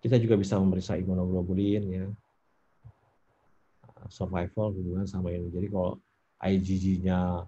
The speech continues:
tinggi, survivalnya bagus. Atau kita bisa juga melihat virus. Ini kadang-kadang saya juga pernah periksa, eh,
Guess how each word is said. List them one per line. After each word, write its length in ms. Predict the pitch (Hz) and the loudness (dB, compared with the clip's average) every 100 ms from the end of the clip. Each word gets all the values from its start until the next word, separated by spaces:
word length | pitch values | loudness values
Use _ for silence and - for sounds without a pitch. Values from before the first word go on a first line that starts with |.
| - _ _ _ | -14 _ _ _
tinggi, 400 | _ 104 110 117 | _ 2 4 4
survivalnya 640 | 117 98 95 85 92 92 95 | 2 0 -2 -4 -2 -2 -2
bagus. 800 | 87 82 - 85 87 - - _ _ _ - - - _ _ _ _ | -4 -6 -10 -12 -12 -14 -20 _ _ _ -20 -20 -20 _ _ _ _
Atau 240 | - - 92 | -12 -8 -8
kita 160 | - | -6
bisa 240 | 92 92 92 | -8 -4 -6
juga 240 | 98 95 | -2 -2
melihat 240 | 92 95 98 - _ _ _ _ _ | 0 -2 -4 -10 _ _ _ _ _
virus. 560 | 123 117 117 - - _ - | 2 4 4 2 -10 _ -14
Ini 400 | - 90 90 92 | -8 -6 -6 -6
kadang-kadang 480 | - 95 90 98 104 | -8 -4 -2 -2 -2
saya 160 | 107 98 | -2 -2
juga 160 | 90 | -2
pernah 240 | 92 92 92 | -2 -4 -4
periksa, 480 | 90 - 101 95 - _ _ _ _ _ _ - | -8 -4 -2 -2 -6 _ _ _ _ _ _ -4
eh, 560 | 87 87 87 85 82 | -2 -2 -2 -4 -8